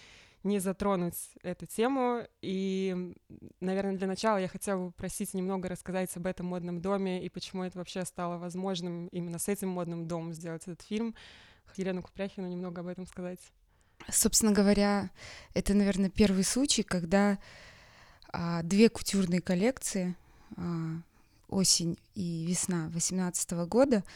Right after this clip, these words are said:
Speaker 2: вдохновили режиссёра. То есть, э, коллекции существовали сами по себе, без какой-то особой даже идеи со стороны главного дизайнера, креативного дизайнера Пьер Паоло Пачоли.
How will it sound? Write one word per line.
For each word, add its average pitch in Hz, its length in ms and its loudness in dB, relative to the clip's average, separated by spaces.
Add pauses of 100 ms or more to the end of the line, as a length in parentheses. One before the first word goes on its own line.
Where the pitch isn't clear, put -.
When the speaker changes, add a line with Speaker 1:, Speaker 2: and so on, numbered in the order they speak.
(440)
Speaker 2:
вдохновили 202 720 6
режиссёра. 175 720 2 (680)
То 185 120 0
есть, - 340 -2
э, 170 400 -4
коллекции 190 720 2 (260)
существовали 202 600 4
сами 196 300 2
по - 120 -6
себе, 202 480 0 (640)
без 202 840 4
какой-то 185 600 2
особой 185 420 2
даже 185 360 4
идеи 226 340 4
со - 160 -2
стороны 185 580 0
главного 175 420 2
дизайнера, 190 540 2
креативного 180 640 -2
дизайнера 170 580 0 (240)
Пьер 202 220 6
Паоло 175 380 2
Пачоли. 240 600 2